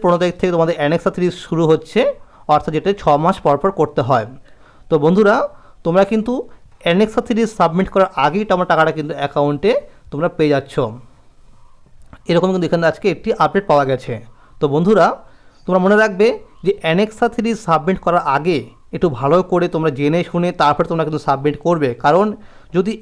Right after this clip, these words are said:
একটু ভুল হয়ে যায় তাহলে তোমার কিন্তু চিরকালের জন্য এই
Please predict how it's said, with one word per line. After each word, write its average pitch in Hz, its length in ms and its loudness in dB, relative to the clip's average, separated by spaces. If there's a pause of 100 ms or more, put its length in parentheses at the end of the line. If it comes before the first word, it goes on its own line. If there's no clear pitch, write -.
(100)
একটু 202 200 -4 (120)
ভুল 180 140 2 (120)
হয়ে 180 220 2
যায় 196 160 4 (560)
তাহলে 165 200 2
তোমার 170 200 2
কিন্তু 185 180 -4
চিরকালের 160 460 2
জন্য 151 200 2 (460)
এই 156 60 0